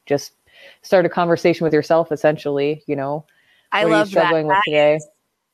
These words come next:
Speaker 2: that's some of my favorite stuff. The few therapy sessions I did go to where I actually, like, got something out of them,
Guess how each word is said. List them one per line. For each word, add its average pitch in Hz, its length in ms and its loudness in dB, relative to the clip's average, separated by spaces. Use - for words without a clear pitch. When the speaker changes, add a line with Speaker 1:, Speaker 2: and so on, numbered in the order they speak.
Speaker 2:
that's 226 300 -2
some 302 200 0
of 247 140 -2
my 190 440 0
favorite 208 480 -2
stuff. - 400 -18
The 190 280 -2
few 220 200 -10
therapy 185 420 -2
sessions 175 440 -10
I 160 140 0
did 156 260 -2
go 160 160 2
to 170 240 -4
where 175 160 2
I 165 120 0
actually, 175 540 -2
like, 160 280 2
got 170 260 -2
something 220 380 -2
out 220 160 2
of 226 80 -4
them, 226 280 2